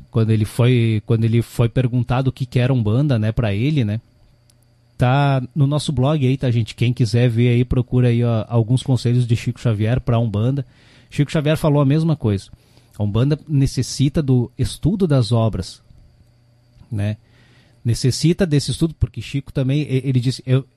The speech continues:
eu não conheço nada quase da Umbanda. Eu não conheço, mas eu acho que deve ser aliada, né, cara? Deve estudar as obras, né?" E só faltou ele dizer assim, ó, "É, pra nós é o mesmo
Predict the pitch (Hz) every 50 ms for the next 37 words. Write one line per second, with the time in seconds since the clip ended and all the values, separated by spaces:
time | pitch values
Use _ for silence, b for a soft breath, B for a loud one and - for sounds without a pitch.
0 | _ _ - 143 135 135 143 156 160 156 - 208 196 165 160 185 185 - - -
1 | 117 110 104 113 123 113 113 - - 110 110 101 110 110 110 104 95 90 87 -
2 | - _ _ _ _ - 104 104 98 - 175 190 196 185 170 165 - - - -
3 | _ _ _ _ _ _ - 113 104 101 95 113 131 147 135 127 143 - - 147
4 | - 165 151 143 143 147 156 160 190 190 - - - 151 160 180 190 190 - _
5 | - 117 117 135 135 139 139 160 214 214 175 135 113 110 110 110 - - 98 92
6 | 107 - _ _ _ _ _ - 104 101 98 113 - - 135 123 120 120 143 160
7 | 143 131 117 120 147 175 208 214 190 156 139 123 131 131 120 110 117 - - -
8 | B B B B B B B B B - - - - 214 208 - 247 233 226 -
9 | 240 262 269 277 226 226 262 247 - - 226 214 175 143 147 196 233 220 - -
10 | 202 208 220 214 208 202 226 247 220 233 247 247 240 226 220 233 254 269 220 226
11 | 185 139 113 104